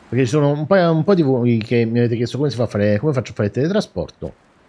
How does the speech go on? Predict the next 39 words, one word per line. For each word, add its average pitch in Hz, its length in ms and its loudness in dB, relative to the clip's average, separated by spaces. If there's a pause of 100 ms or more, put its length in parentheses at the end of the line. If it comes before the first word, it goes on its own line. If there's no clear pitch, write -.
(360)
Là 139 140 2
lo 127 100 2
spiego 113 280 -2
proprio 110 260 -2
bene. 73 300 -12 (1120)
Perfetto. - 480 -2 (400)
Primo 202 340 2
passo. 107 440 -4
Oggi 143 220 -2
ci 147 60 0
abbiamo 123 200 2
teletrasportato 117 640 0
un 120 40 -2
sacco - 200 -2
di 104 80 2
volte. - 500 -6
Dobbiamo 120 320 0
andare, 143 240 0
abbiamo 131 220 0
detto, 170 480 -2
al - 240 -8
tempio 165 340 0
della 113 180 2
tigre 120 220 -2
acquattata, 160 720 -4
ingresso, 110 600 -6
ingresso 127 360 -6
nel 98 180 -6
tempio. 69 420 -20 (800)
E - 20 -2
la 151 100 0
prima 190 180 0
richiesta 107 600 -4
ci 107 300 -4
chiede 104 240 -2
il 101 80 -2
fiore 110 260 -4
di 92 120 -4
loto. 73 380 -10